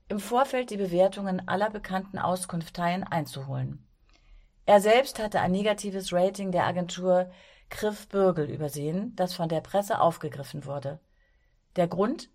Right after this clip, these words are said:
Eine nicht bezahlte Rechnung, die durch den Umzug der Muttergesellschaft verloren ging. „Das war uns durch die Lappen gegangen.“ Dem Unternehmen bescherte dies zunächst einen schufa-Eintrag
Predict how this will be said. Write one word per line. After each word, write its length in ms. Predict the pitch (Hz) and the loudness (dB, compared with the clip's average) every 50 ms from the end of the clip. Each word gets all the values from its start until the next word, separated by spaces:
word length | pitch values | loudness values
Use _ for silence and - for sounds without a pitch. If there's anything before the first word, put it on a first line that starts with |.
| _ - | _ -6
Eine 220 | - 170 170 165 | -2 0 2 2
nicht 240 | 165 196 - - - | 2 0 -2 -4 -8
bezahlte 460 | - - - 202 180 175 175 170 147 | -10 -8 -2 2 2 2 2 2 0
Rechnung, 480 | 151 165 170 - - 202 208 220 233 - - - | 0 -2 -2 -2 -4 -4 -4 -4 -6 -10 -10 -10
die 80 | 185 | -6
durch 160 | 180 180 170 180 | -4 -4 -6 -4
den 220 | - 160 - - | -6 -8 -8 -6
Umzug 480 | - - 202 226 233 - - - - - | -4 -2 -2 -2 -4 -8 -12 -12 -8 -4
der 100 | 160 156 | -4 -2
Muttergesellschaft 880 | 156 175 175 - 185 180 185 175 175 175 175 175 - 180 180 180 - - | -2 -2 -2 -2 -2 -2 -2 -2 -2 -2 -2 -2 -4 -6 -6 -8 -8 -10
verloren 440 | 214 214 190 156 139 131 127 123 | -8 -6 -4 -4 -2 0 0 0
ging. 320 | 123 123 120 123 123 123 - - - - - - _ _ _ _ _ _ _ _ _ _ - | 2 2 0 0 0 -2 -6 -10 -16 -20 -20 -20 _ _ _ _ _ _ _ _ _ _ 4
„Das 240 | - 208 220 214 - | 6 6 6 6 4
war 180 | 190 170 170 - | 2 4 4 2
uns 160 | 196 185 - | -2 -6 -6
durch 140 | - 196 196 | -8 -10 -6
die 120 | 240 220 | -2 0
Lappen 280 | 196 160 - - 151 139 | 0 0 0 -2 -6 -6
gegangen.“ 500 | 139 127 131 135 131 131 131 151 139 - _ _ _ _ _ _ _ _ _ _ _ _ - _ _ - | -6 -4 -4 -4 -4 -4 -6 -10 -12 -16 _ _ _ _ _ _ _ _ _ _ _ _ -20 _ _ -6
Dem 160 | 185 180 175 - | -4 -4 -2 -2
Unternehmen 500 | 190 185 185 185 202 220 233 247 240 233 | -2 0 0 0 0 0 0 0 -2 -2
bescherte 420 | 196 - - 208 202 196 190 185 | -2 -4 -2 0 0 0 0 -2
dies 300 | 190 208 220 220 - - | -8 -8 -10 -10 -12 -12
zunächst 500 | - 190 180 185 196 202 202 - - - | -8 -4 -2 -2 -2 -2 -4 -8 -6 -6
einen 200 | 185 185 190 196 | -4 -4 -4 -4
schufa-Eintrag 880 | - - - - - 226 - 165 196 196 190 - 185 180 180 180 - | -6 -8 -8 -8 -4 -2 -2 -2 -2 -4 -6 -4 -2 -2 -2 -2 -6